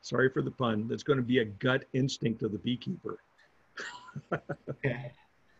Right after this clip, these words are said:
Speaker 2: <laughs> Okay.
Speaker 1: Sorry. Okay.
Speaker 2: Um, some, some people, su-, here's another question. Some people suggest that you can safely treat unwanted plants with glyphosate when bees are inactive in the evening. Is this true?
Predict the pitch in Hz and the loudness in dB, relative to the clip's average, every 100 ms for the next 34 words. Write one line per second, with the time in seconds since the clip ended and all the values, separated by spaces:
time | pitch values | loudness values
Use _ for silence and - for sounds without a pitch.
0 | 135 131 131 - - - 147 143 120 120 | -6 -2 -2 -2 -10 -4 -2 -2 2 4
1 | 107 - _ _ _ _ _ _ _ _ | 4 2 _ _ _ _ _ _ _ _
2 | _ _ - - 127 135 117 156 147 - | _ _ -10 -2 8 10 10 10 8 2
3 | - - _ _ - 190 202 - - 190 | -14 -20 _ _ 4 6 4 2 4 6
4 | 208 214 208 196 170 151 147 - 170 175 | 10 10 10 6 0 -2 -2 2 4 4
5 | 180 175 175 139 135 151 175 170 185 190 | 4 4 8 8 8 0 2 4 4 4
6 | - 165 156 151 151 - 143 156 170 143 | 2 0 8 8 8 4 2 0 0 0
7 | - 135 139 170 165 - 156 156 - 151 | 2 2 2 0 0 0 -2 -2 0 2
8 | 147 143 156 - 143 131 135 - 143 135 | 6 6 4 2 2 4 4 0 -2 6
9 | 143 135 135 131 123 123 131 - - - | 8 8 4 2 2 2 0 -8 -20 -20
10 | _ 143 143 131 165 180 151 139 139 139 | _ 6 6 8 4 4 4 6 6 4
11 | 156 160 131 110 107 - _ _ _ 143 | 4 2 0 0 -6 -16 _ _ _ 2
12 | 147 180 180 143 117 107 107 - - 117 | 4 4 2 2 0 0 -4 -6 -4 -4
13 | 113 135 135 - 147 123 104 | 4 4 4 0 4 4 2